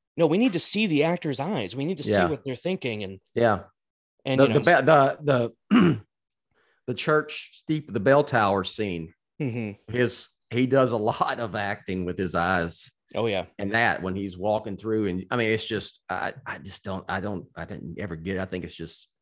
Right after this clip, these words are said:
Speaker 2: it's one of the, the coolest things
Speaker 1: Yeah.
Speaker 2: about being able to play Batman. I mean, you're already putting an actor in a mask.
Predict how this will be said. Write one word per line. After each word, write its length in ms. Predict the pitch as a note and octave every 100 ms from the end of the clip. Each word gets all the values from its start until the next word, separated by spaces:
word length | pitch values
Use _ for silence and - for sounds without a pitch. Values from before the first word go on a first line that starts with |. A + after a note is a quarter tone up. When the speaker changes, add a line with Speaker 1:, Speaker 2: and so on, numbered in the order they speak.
| _ _
Speaker 2:
it's 120 | -
one 100 | A#2+
of 60 | F#2+
the, 140 | F2 - _ _ _
the 60 | -
coolest 480 | - C#3 A#2 -
things 540 | - A#2+ A#2 G2+ - - _ _ _ -
Speaker 1:
Yeah. 160 | G2
Speaker 2:
about 260 | G2 G2+ F#2+
being 100 | A#2
able 100 | G#2+
to 60 | F2+
play 180 | A2 F#2+
Batman. 520 | G2+ A2+ F#2+ F2+ F#2+
I 40 |
mean, 140 | G2+ G2+
you're 200 | A#2 B2
already 440 | D3 C3+ A2 - _ _ _ _ _ _ _ _ -
putting 160 | D#3 A2
an 60 |
actor 420 | G#2+ A#2 - G#2
in 240 | F#2 F#2 - _ -
a 80 | G2+
mask. 640 | F#2+ A2 F#2+ D#2+ - -